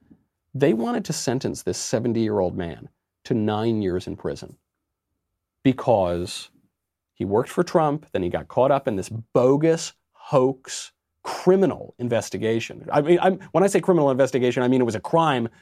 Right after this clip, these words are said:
that the damn investigation happened in the first place. This Mueller investigation, this Russia hoax. He gets caught up in that 'cause he worked for Trump.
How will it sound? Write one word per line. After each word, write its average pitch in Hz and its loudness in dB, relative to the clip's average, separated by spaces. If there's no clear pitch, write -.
that 123 -4
the 120 0
damn 135 0
investigation 123 0
happened 117 -4
in 95 -4
the 87 -8
first 196 0
place. - -14
This 120 -8
Mueller 156 4
investigation, - -12
this 107 -10
Russia 127 0
hoax. - -2
He 202 4
gets 226 2
caught 240 2
up 151 2
in 104 -2
that 104 -4
'cause 123 -2
he 107 -2
worked - -4
for - -8
Trump. - -8